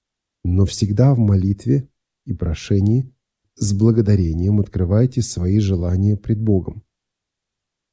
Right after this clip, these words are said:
То, о чём мы с вами говорили. Ни о чём не заботьтесь, но обо всём всегда молитесь.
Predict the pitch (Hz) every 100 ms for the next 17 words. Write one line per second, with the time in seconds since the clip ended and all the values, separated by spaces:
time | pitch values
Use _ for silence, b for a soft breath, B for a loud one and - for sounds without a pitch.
0 | _ - 73 - 69 69 73 78 82 110
1 | 156 135 - _ _ _ _ _ _ _
2 | _ - 92 80 76 92 110 104 107 95
3 | 92 101 87 104 113 - 131 - 87 82
4 | 82 78 - 113 113 - _ _ _ 151
5 | 110 - - 98 95 90 95 - _ _
6 | _ _ _ 98 104 87 76 - -